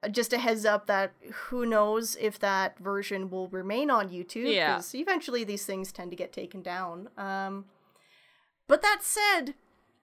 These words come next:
Speaker 1: um, I noticed while checking, I noticed while checking out that video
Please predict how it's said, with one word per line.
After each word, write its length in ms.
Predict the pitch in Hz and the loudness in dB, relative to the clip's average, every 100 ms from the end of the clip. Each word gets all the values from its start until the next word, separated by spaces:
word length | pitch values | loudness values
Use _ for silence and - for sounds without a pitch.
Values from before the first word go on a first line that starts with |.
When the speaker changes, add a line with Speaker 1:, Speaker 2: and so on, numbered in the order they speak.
| _ _ _ _ _ 233 | _ _ _ _ _ 6
Speaker 1:
um, 440 | 302 370 359 311 - - | 8 8 4 -2 -4 2
I 160 | 294 | 4
noticed 720 | 349 359 440 480 453 - - - | 6 4 4 4 2 -2 -6 -8
while 640 | 233 208 240 254 262 262 254 - - - | -8 4 8 8 6 2 -2 -10 -8 -4
checking, 420 | 254 254 262 247 - | -4 -4 -6 -6 -4
I 100 | 233 | 0
noticed 360 | 311 480 - | 0 0 0
while 100 | 311 | 0
checking 480 | 294 - 226 226 226 | 0 -4 -6 -4 -4
out 200 | 196 190 | -4 -2
that 320 | 180 165 165 - | -4 -6 -8 -10
video 640 | 202 214 190 - - | -8 -4 -2 -2 -6